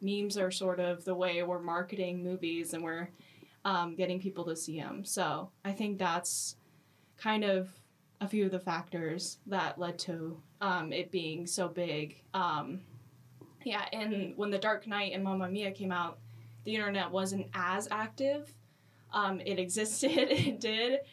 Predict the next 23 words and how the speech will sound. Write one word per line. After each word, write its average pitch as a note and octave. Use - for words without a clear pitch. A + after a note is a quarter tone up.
and G3+
we G#3
had G#3+
YouTube, B3
but G#3+
we G3+
didn't G3
have F3
it D#3+
to F3+
the E3
extent -
we -
have D#3+
it, -
um, -
today. E3
The F#3+
glorious F#3
internet F3
we F3+
have F#3
today. -